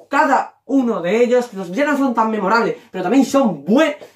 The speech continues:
buenos y me encantó, ¿vale? Into the Spider-Verse es lo que digo, es el ejemplo de que para hacer estos vídeos, porque yo he visto vídeos que lo han hecho antes del, del Spider-Verse, es como, no, ¿ves? Ahora te has dejado una fuera.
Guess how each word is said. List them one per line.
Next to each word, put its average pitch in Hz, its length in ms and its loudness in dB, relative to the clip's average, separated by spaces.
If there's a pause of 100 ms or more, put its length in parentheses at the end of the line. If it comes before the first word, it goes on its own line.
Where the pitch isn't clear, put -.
(180)
buenos 277 320 0
y 247 80 -2
me 233 80 4
encantó, 175 480 -2
¿vale? 185 160 2
Into 214 280 -2
the 196 80 0
Spider-Verse 269 640 0
es 233 120 0
lo 262 100 2
que 226 80 0
digo, 302 140 0
es 175 100 -6
el 175 80 -6
ejemplo 254 400 0
de 226 80 0
que - 240 -4 (140)
para - 120 -12
hacer 175 140 -6
estos 220 240 -2
vídeos, 262 240 2
porque 135 240 -8
yo 175 80 -2
he - 20 -2
visto 220 220 -4
vídeos 202 280 -2
que - 80 -20
lo - 80 -14
han 135 60 -6
hecho 185 220 -6
antes 220 240 -6
del, 104 220 -18 (360)
del 117 120 -10
Spider-Verse, 240 640 2 (180)
es 170 120 -20
como, 160 160 -4
no, 294 460 0
¿ves? 262 300 0 (140)
Ahora 208 160 -2
te 247 60 -2
has 240 120 -2
dejado 240 420 0
una 196 200 2
fuera. 302 540 2